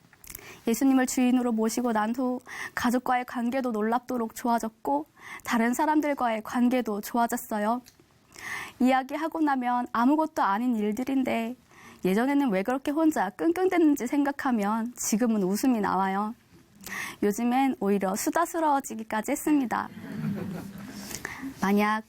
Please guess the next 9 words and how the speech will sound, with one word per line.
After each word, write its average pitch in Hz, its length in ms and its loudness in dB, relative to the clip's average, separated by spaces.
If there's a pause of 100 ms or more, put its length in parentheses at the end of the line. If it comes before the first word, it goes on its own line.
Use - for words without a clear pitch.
제가 240 280 -4
예수님을 269 420 -2
만나지 208 460 0
못했더라면 233 960 -2 (680)
엄마의 240 340 2
암투병 311 500 0
앞에서 240 460 -2
무너졌을 226 460 0
거예요. 220 540 -2